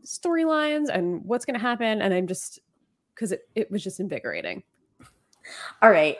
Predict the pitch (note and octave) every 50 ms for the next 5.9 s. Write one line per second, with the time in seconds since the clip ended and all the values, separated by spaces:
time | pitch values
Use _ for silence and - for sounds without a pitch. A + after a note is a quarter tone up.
0 | - - - C4 A#3+ A3+ G#3+ - - - G3 G3 G3+ C4 F4 A4 - - C#4 E4+
1 | D#4+ C#4+ C4 A#3+ G#3+ G#3 G3 F3+ E3 E3 - - E3+ E3 E3+ - E3 C3+ E3+ -
2 | - - - G3 G3 - G3 F3+ F3 E3+ F3+ F3+ - - - - - - _ -
3 | _ - G#3 G#3 F#3+ F3+ E3+ D#3 C#3+ - - _ _ _ - - C4 B3 B3+ B3
4 | A#3+ A3 G3+ - F3 D3+ D3 D#3 F3 G#3 A3 G#3+ - - - E3+ E3 E3+ F3+ F#3+
5 | D#3+ - F3+ F3+ G#3 G#3+ G3+ F3 B2+ C#3+ - - C#3 C#3+ D3+ E3 E3